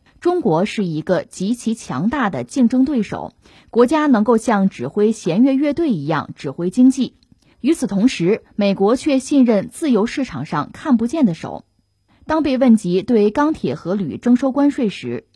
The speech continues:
戴琪表示，关税是贸易工具箱中的合法工具。对于这番表态，中国外交部发言人赵立坚二十五号回应表示，中美经贸合作的本质是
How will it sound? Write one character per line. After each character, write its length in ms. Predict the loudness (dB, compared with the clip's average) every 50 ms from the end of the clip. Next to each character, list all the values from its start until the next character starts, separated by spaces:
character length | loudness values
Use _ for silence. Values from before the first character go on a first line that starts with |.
| _ -4
戴 140 | -2 -2 -2
琪 180 | -2 -4 -6
表 180 | -6 -6 -6 -8
示， 300 | -8 -8 -6 -6 -8 -8 _ _ _
关 220 | -2 0 0 0 0
税 260 | 0 0 0 0 -2
是 320 | -6 -4 -2 -2 -2 -2 _ -4
贸 180 | 0 0 2
易 120 | 2 0 2
工 180 | 2 4 4
具 100 | 4 2
箱 260 | 0 -2 0 2 2 4
中 200 | 4 4 4 4
的 160 | 2 -2 -6 _
合 320 | -14 -10 -6 -4 -4 -4 -4
法 180 | -6 -8 -10
工 180 | -8 -6 -6 -6
具。 280 | -6 -6 -10 -12 -12 _ _ _ _ _ _ _ _ _ _ _ _ _ -2
对 140 | 2 2 2
于 140 | 2 2
这 180 | 0 0 0 0
番 160 | 0 0 0
表 160 | 0 -2 -6
态， 300 | -8 -10 -8 -8 -8 -10 _ _ _ _
中 160 | -2 0 2 2
国 140 | 4 2
外 160 | 4 2 0 0
交 160 | 0 0 0
部 160 | 0 0 0
发 180 | 0 0 -2 0
言 200 | 0 0 0 0
人 240 | 0 0 -2 -2
赵 140 | 0 0 0
立 140 | 0 0 -2
坚 280 | -2 0 0 0 0 -2
二 160 | -4 -4 -4
十 100 | -4 -4
五 160 | -4 -4 -4
号 200 | -6 -6 -8 -8
回 180 | -8 -6 -4 -2
应 140 | 0 0 0
表 160 | 0 -4 -8
示， 320 | -10 -8 -8 -8 -8 -8 _ _ -20 -20 -20 -14 -6
中 220 | -2 -2 0 0 0
美 160 | 0 0 -2
经 180 | 0 2 2
贸 160 | 2 2 2 0
合 220 | -2 -4 -6 -4
作 100 | -2 -2
的 140 | -2 -2 -2
本 240 | -2 -6 -10 -8 -6
质 260 | -4 -4 -6 -6 -8 _
是 340 | -14 -10 -6 -6 -6 -6 -8